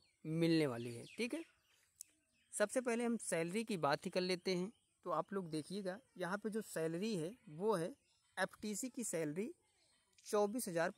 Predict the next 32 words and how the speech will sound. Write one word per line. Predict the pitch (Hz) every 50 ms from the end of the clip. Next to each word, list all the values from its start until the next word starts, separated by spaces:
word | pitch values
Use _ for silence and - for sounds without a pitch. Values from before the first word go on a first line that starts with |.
| _
पाँच | - 165 175 196 185
सौ | - 214 208
पचास | - - 156 - _ - - 160 185 208 - 190
रुपये | 170 160 - 196 202 196 - _ -
per | 185 196 196
month | 185 180 208 208
सीटीसी | - - - - 170 156 156 160 147 - 156
सैलरी। | - 143 131 127 127 143 - 185 - -
ठीक | 208 202 -
है, | 262 311 - _ _ _ - - - _ _ _ _ _ _ _ - - - _ _ _ -
अप्रेंटिसशिप | 156 165 - 208 208 220 214 277 254 - - 247 -
की | - 247
सैलरी | - 233 226 226 220 226 247 - - _
अठारह | - 160 156 - - - 151 151 175 208 214
हज़ार | 202 196 208 220 208 - _
तीन | - 170 180 196
सौ | - -
रुपये | 196 190 190 - 190 196 - _ _
per | 151 143
month, | 135 123 117 127 - _ _ _ _ _ _ _ _ _ _ _ _
ये | 156 160 190 226 226
है | 202 208 226
सीटीसी | - - - 151 143 - 180 175 - 202
सैलरी | 185 - 170 165 175 170 175 196 233 - - _ _ -
अप्रेंटिसशिप | 151 - - 175 175 180 - 233 214 - - - 233 -
और | 170 165 170 190 - - _
एफ़टीसी | 160 156 - - - 202 196 180 - 233 247
दोनों | 220 165 147 156 147 151 151 147
के | - - 131
लिए। | 120 117 123 120 - -
ठीक | 208 226 233
है, | 254 285